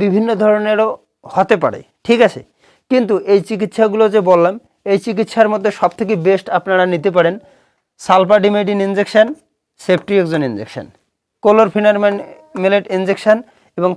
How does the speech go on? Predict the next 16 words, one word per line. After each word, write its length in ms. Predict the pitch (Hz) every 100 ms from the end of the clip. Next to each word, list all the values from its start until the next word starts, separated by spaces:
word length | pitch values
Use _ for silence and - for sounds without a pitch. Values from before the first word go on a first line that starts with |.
| 180
তার 100 | 170
সঙ্গে 420 | - 190 190 277 _ _ _ _ _ _ 165
আপনারা 280 | 160 180 185
নিতে 240 | 185 160 175
পারেন 180 | 190 220 175
যেমন 220 | 175 175 170
meglutine 480 | 185 196 214 202 190 156
ইনজেকশন, 360 | 131 127 127 104 _ _ _ _ _ _ -
ঠিক 140 | 285 262
আছে? 140 | 175 120 _ _ _ _ _ _ 190
meglutine 420 | 202 220 220 220
ইনজেকশনও 360 | 214 208 226 220 202
দেওয়া 160 | 202
যাবে, 220 | 208 214 247 302 _ -
আর 60 | 160 -
tolfenamic 1040 | 208 208 214 _ _ _ 190 180 190 196